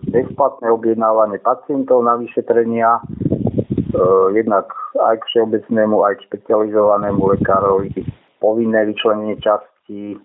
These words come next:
vymedzeného času na účely prevencie, lekármi pri ná-, nástroj kontaktu a tak ďalej. No, ešte doplním, my sme to už spomínali, že vlastne,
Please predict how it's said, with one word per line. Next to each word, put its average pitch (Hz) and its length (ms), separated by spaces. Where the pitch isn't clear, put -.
vymedzeného 101 840
času 101 360
na - 100
účely 98 400
prevencie, 107 840
lekármi 107 720
pri 104 240
ná-, 101 320
nástroj 95 520
kontaktu 98 680
a 98 160
tak 92 160
ďalej. 98 240
No, 113 340
ešte 123 840
doplním, 123 920
my 113 140
sme 123 180
to 127 160
už 123 140
spomínali, 120 680
že 117 80
vlastne, 117 640